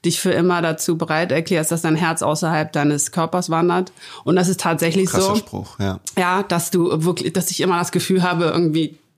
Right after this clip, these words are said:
Speaker 1: äh, also sobald meine Kinder bei mir zu Hause sind, denke ich, ich bin entspannt. Und sobald einer von denen rausgeht, fehlt irgendwie was.
Speaker 2: Krass,
Speaker 1: Also das
Speaker 2: krass.
Speaker 1: ist tatsächlich so, dass sich noch mal ein bisschen was verändert hat, als ich, äh, Mutter wurde.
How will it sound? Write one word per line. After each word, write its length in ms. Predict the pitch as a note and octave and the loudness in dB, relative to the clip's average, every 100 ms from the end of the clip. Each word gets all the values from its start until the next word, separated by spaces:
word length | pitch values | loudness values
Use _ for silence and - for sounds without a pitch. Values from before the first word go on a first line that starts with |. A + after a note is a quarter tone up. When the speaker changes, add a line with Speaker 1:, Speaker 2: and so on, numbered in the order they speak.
| - | -6
Speaker 1:
äh, 120 | - F#3 - - | -2 -2 -6 -6
also 380 | - F3+ E3 - - - - | 0 2 2 -2 -6 -18 -8
sobald 360 | F#3 F3+ A3 C4+ | -2 0 0 0
meine 200 | A#3 G#3+ | 0 0
Kinder 280 | B3 A3 | 0 2
bei 100 | G3 | 2
mir 160 | G3 F#3+ | 2 2
zu 160 | G3 F#3+ | 2 2
Hause 300 | E3+ G3+ G#3 | 2 2 2
sind, 200 | F#3 F3+ | 2 0
denke 260 | F3+ E3 E3+ | 0 -2 -2
ich, 220 | E3 - - _ _ _ _ | -4 -10 -20 _ _ _ _
ich 160 | - - | -14 -4
bin 140 | F3 | 0
entspannt. 600 | D#3 D#3 - E3 A#3+ F4 | 2 0 0 0 0 0
Und 140 | - F3 | -2 -2
sobald 400 | E3 F3+ G3 A#3+ | 0 0 0 0
einer 220 | G#3 G#3 | 0 0
von 160 | G3 F#3+ | 0 2
denen 140 | F#3+ | 2
rausgeht, 640 | E3 E3+ G3+ - G#3 G#3 - - - - - - _ _ _ | 2 2 0 -2 -2 -2 -4 -20 -20 -20 -20 -20 _ _ _
fehlt 320 | G3+ - A#3+ - | -4 0 0 2
irgendwie 420 | E3 D#3 D3+ C#3+ | 2 2 2 0
was. 160 | C#3+ | 0
Speaker 2:
Krass, 400 | A#2 B2+ - - - | 2 2 2 -2 -2
Speaker 1:
Also 180 | G3+ A3 | 0 2
das 100 | A#3+ | 2
Speaker 2:
krass. 60 | |
Speaker 1:
ist 100 | C#4+ | 2
tatsächlich 480 | C4+ A#3 A3 A#3+ A#3 | 0 0 2 2 2
so, 100 | A3 | 2
dass 140 | A3 A3 | 0 2
sich 120 | G#3+ | 2
noch 120 | G#3+ | 2
mal 100 | G#3 | 2
ein 80 | G3 | 2
bisschen 240 | G#3 G3+ | 0 -2
was 160 | G3 - | -2 -2
verändert 400 | F3 F#3 F#3 F3+ | 0 0 0 -2
hat, 160 | F3+ | -2
als 180 | - F3 | -2 -2
ich, 280 | F3+ - - | -2 -4 -4
äh, 220 | E3 E3 | -2 0
Mutter 400 | D3+ F3 F#3 F3+ | 2 0 0 0
wurde. 360 | E3 E3+ E3 | 0 2 0